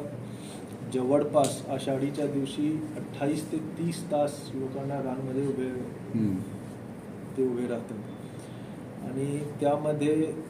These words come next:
Speaker 1: आम्ही दोन काम करतो. एक तर आम्ही वेटिंग हॉल्स तयार करतो, ते जे पतला शेड आहे त्या ठिकाणी जी प्लस फोरच्या आम्ही एक बिल्डिंग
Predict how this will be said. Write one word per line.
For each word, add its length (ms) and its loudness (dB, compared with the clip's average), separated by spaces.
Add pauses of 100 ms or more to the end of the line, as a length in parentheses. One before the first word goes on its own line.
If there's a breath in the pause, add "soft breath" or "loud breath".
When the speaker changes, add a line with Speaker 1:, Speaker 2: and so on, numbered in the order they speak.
(100)
Speaker 1:
आम्ही 180 -2
दोन 280 2
काम 300 2
करतो. 260 0
एक 160 0
तर 100 2
आम्ही 300 2
वेटिंग 280 2
हॉल्स 320 0
तयार 220 4
करतो, 380 -2 (300)
ते 60 0
जे 80 0
पतला 420 -2
शेड 220 -2
आहे 120 0
त्या 200 0
ठिकाणी 380 -2
जी 240 2
प्लस 300 0
फोरच्या 360 0
आम्ही 160 0
एक 120 -2
बिल्डिंग 340 2